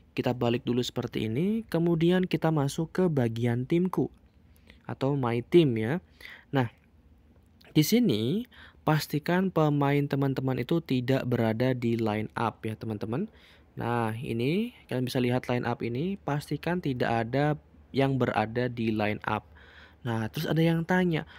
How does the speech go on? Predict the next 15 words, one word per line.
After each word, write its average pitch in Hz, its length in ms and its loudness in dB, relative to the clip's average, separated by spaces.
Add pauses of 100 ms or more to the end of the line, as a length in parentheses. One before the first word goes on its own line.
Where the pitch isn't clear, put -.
(180)
"Loh 123 160 4
Bang, 147 400 2
padahal 147 320 2
udah 143 240 0
nggak 127 240 0
ada 127 160 4
di 123 160 2
line 143 320 -2
up, 143 240 -2 (240)
kok - 160 0
masih 139 320 -2
nggak 120 240 0
bisa 117 240 -2
dijual?" 143 560 4
Nah, 107 320 -4